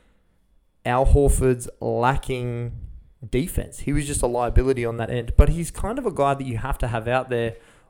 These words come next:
offensively. I mean, he's good for anywhere between three and seven threes a game. So if you don't have him out there, you're just, you're hurting yourselves as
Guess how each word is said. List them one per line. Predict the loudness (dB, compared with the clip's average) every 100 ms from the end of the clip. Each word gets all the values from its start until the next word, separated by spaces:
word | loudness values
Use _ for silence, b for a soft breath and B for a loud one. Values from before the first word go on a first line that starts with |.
| 4
offensively. | 6 6 0 -4 -8 -6 -6
I | -6
mean, | -4
he's | -4 -4
good | -2 -2 2
for | 4 2
anywhere | -2 -4 4
between | 4 4 0
three | 4 6 8 6
and | 4 -2
seven | 2 4 2 4
threes | 4 4 0
a | -4
game. | -4 -4 -6 0
So | 2 4 4 2 -2 B B B B -8
if | -2
you | -2
don't | 0 0 0
have | -2 -2
him | -4
out | -6 -4
there, | -2
you're | -2 -4
just, | -4 -4 -6 -8
you're | 0 2 4 4 4 2 -2 -8 _ _ _ _ _ _ _ 6
hurting | 10 10 8 4
yourselves | 0 -2 2 4 6 6 4
as | 0 2 4 4 0 -8